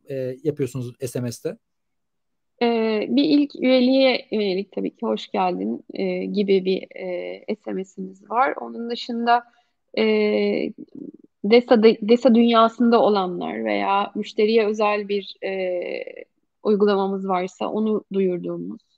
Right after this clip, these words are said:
Speaker 2: pazarlama çalışmalarımız oluyor. E, kargo, iade, em, iade veya tamirle ilgili müşterilerin soruları, e, daha doğrusu hani ihtiyaçları olduğu zaman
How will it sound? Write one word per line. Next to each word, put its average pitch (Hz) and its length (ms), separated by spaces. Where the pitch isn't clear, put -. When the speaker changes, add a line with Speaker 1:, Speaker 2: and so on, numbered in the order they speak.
Speaker 2:
pazarlama 190 500
çalışmalarımız 185 800
oluyor. 185 460
E, 208 540
kargo, 226 880
iade, 208 460
em, 202 400
iade 208 560
veya 196 340
tamirle 214 560
ilgili 190 340
müşterilerin 196 560
soruları, 196 560
e, 185 280
daha 202 160
doğrusu 190 200
hani 190 260
ihtiyaçları 202 640
olduğu 180 340
zaman 180 440